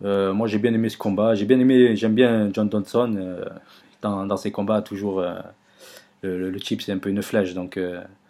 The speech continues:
ça donne toujours des combats assez, assez impressionnants. Et, bon, il perd ce combat, il se fait pas trop voler. Je, je sais que tu as pas vu la, tu as pas vu toute la carte, euh, prélim.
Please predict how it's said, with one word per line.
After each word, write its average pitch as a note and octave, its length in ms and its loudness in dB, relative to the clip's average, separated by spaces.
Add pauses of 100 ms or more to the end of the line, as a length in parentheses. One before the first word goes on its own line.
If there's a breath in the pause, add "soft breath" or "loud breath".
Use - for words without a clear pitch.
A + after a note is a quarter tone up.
(320 soft breath)
ça G2+ 160 -4
donne G2+ 140 -6
toujours A2 240 -2
des G#2 100 0
combats G2 800 -2 (280)
assez, G2+ 420 -2
assez G2+ 460 -6
impressionnants. A2 560 -2 (640 loud breath)
Et, G2 380 2
bon, F#2+ 240 0
il G#2 80 0
perd G#2 160 0
ce - 60 -12
combat, G#2+ 300 2
il G2+ 60 0
se - 60 -12
fait G#2 100 -4
pas G#2 120 -2
trop G2+ 160 -6
voler. G2 360 0
Je, - 680 -8
je F#2 120 -10
sais A2 140 -4
que G#2+ 60 -12
tu A2 60 -2
as - 40 0
pas G#2+ 120 0
vu G2+ 100 -2
la, F#2+ 560 0
tu - 80 -16
as - 40 -14
pas G2+ 140 -6
vu G2 120 -8
toute - 160 -18
la G#2 100 -4
carte, - 300 -6
euh, F#2 160 -6
prélim. A2+ 460 -6